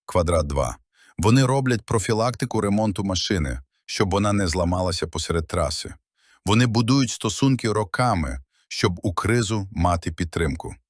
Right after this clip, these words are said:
Резюме першої частини. Особиста перемога. Ми пройшли половину шляху. Щоб стати незалежною, сильною особистістю,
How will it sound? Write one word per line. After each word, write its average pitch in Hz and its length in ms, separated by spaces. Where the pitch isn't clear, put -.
Резюме 113 540
першої 120 420
частини. 73 600
Особиста 110 600
перемога. 95 640
Ми 135 180
пройшли 120 460
половину 101 580
шляху. - 520
Щоб - 260
стати 135 320
незалежною, 98 800
сильною 98 520
особистістю, 87 880